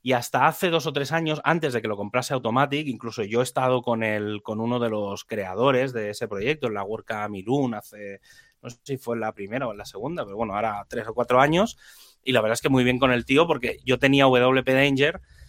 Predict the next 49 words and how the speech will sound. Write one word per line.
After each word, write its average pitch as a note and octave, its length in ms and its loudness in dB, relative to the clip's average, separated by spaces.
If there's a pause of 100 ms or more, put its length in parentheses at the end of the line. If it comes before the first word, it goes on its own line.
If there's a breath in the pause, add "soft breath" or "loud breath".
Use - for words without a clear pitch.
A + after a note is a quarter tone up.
(200 soft breath)
y, B2 480 0
y A#2 100 -2
al G#2+ 120 0
final A2+ 320 0
era C3+ 160 6
muy C3 160 4
complementario, C3+ 760 2
era C#3+ 160 2
como C#3 160 -2
una D3+ 160 2
versión C#3+ 520 0
web E3 380 2 (440 soft breath)
de C3 140 2
lo A#2+ 120 2
que A#2+ 100 0
daba B2 300 6
esa B2+ 200 0
herramienta A#2+ 480 0
que C#3 80 -2
es - 60 -6
solo A2+ 200 -2
por B2 160 -4
consola. F#2+ 480 -10 (500 soft breath)
Y D3 160 2
esta F3 200 2
gente F#3+ 600 2
acabó C3+ 560 2
copiando D#3+ 720 4
o A2+ 280 2
haciendo D3 500 2
una C3 140 4
versión B2+ 420 0
web D#3 280 2
que A2+ 140 -6
no B2 80 0
les C#3+ 140 0
salió, C#3 380 2
porque A2+ 220 -6
además A2 300 0
yo A2+ 120 0
la B2 140 4
probé, A#2+ 320 2
me B2 100 0
dejaron A#2 400 -4
de A2+ 80 -4
hacer A2+ 280 -6
de A2 80 -2
beta G#2 240 -4
testers, C3+ 560 -6